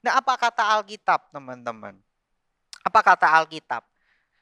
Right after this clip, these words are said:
Saya mau berikan tiga tips buat kita pada kesempatan kali ini. Kalau kita mau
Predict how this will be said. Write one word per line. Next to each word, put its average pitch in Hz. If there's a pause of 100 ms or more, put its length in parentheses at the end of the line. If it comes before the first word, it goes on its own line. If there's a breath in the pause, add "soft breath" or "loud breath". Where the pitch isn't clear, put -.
(420)
Saya -
mau 254
berikan 156
tiga -
tips -
buat 127
kita 131
pada 117
kesempatan 123
kali 123
ini. 104 (260)
Kalau 151
kita 202
mau 180